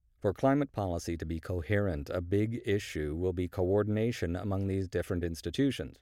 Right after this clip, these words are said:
to make them functional and effective, says Brouillette. And therein lies Canada's real problem, a failure of imagination in how the administrative branches of government can be better coordinated to deliver emissions reductions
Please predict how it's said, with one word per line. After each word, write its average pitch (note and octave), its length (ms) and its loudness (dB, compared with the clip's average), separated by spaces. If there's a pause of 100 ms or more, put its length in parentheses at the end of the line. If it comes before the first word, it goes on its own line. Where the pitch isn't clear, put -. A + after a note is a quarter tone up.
(120)
to G2 80 0
make F2 220 -2
them F#2+ 180 -2
functional B2+ 560 -2 (120)
and F#2+ 120 0
effective, - 440 -2 (340)
says F#2+ 200 0
Brouillette. F2+ 520 0 (640)
And G2+ 160 2
therein A#2 600 4 (120)
lies F#2+ 300 2
Canada's G#2+ 580 2
real F2+ 460 2
problem, - 480 -8 (300)
a A2 120 4
failure C#3 560 6
of A2+ 160 2
imagination G2+ 840 2
in F#2 100 0
how D3+ 540 0
the A#2+ 120 4
administrative G#2+ 720 2
branches F#2 420 2
of E2+ 140 -2
government F2 540 0
can F#2+ 160 2
be F2 100 0
better F#2 340 2
coordinated F#2+ 840 2
to A2 100 -2
deliver G2+ 400 2
emissions B2+ 640 0
reductions F#2 580 0